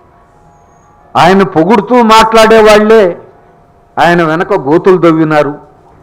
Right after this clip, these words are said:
ఆయన్ని కూడా అవమానించిన వాళ్ళు ఉన్నారు. ఆ అవమానాలతో బాధలు పడుతూనే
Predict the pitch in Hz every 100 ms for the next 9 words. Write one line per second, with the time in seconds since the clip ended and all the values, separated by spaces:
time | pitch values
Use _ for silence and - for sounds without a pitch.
0 | _ _ _ _ _ _ _ _ _ _
1 | _ _ _ _ _ _ _ _ _ _
2 | _ _ _ _ - 135 208 233 247 226
3 | 254 269 233 175 220 233 240 226 220 214
4 | 208 202 185 180 175 170 170 - _ _
5 | _ _ _ _ _ _ _ _ _ _
6 | _ _ _ _ _ _ _ _ _ _
7 | _ _ _ - 196 208 196 233 262 269
8 | 254 254 247 247 220 160 196 226 226 190
9 | 196 202 233 220 226 135